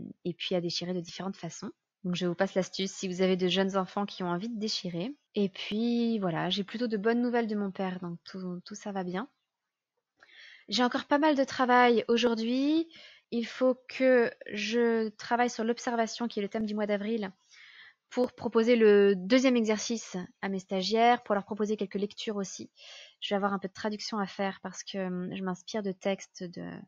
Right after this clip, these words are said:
de, de, de conférences, euh, que Maria Montessori a données aux États-Unis, mais donc, euh, les transcriptions sont en anglais. Donc je vais faire un petit peu de travail de traduction pour, euh, citer tout ça.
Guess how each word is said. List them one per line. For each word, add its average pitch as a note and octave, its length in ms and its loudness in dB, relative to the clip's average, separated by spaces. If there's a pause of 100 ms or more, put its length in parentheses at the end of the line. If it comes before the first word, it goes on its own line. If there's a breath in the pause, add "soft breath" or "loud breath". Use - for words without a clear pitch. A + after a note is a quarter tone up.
(680)
de, F3 340 -6
de, E3 200 -6
de E3+ 80 -8
conférences, G3 800 -6
euh, E3+ 340 -8
que F3 100 -12
Maria F3 220 -6
Montessori F#3 680 -6 (760 soft breath)
a F3+ 180 6
données G#3 360 2
aux F#3 40 4
États-Unis, A3+ 880 4
mais G3 140 -2
donc, A#3 440 -6
euh, F3 360 -6
les E3+ 180 -6
transcriptions - 480 -10
sont G#3 200 -8
en F3+ 100 -4
anglais. F3 360 -2 (800 loud breath)
Donc F#3+ 100 -8
je F#3+ 60 -6
vais F#3 80 -8
faire F#3 100 -2
un F3+ 60 -2
petit - 120 -12
peu A3 80 -4
de - 40 -20
travail G3 240 0
de F#3 80 -6
traduction F#3 560 -6
pour, - 260 -16
euh, - 60 -14 (440)
citer C4+ 400 -4
tout A3+ 140 -8
ça. C#4 280 -2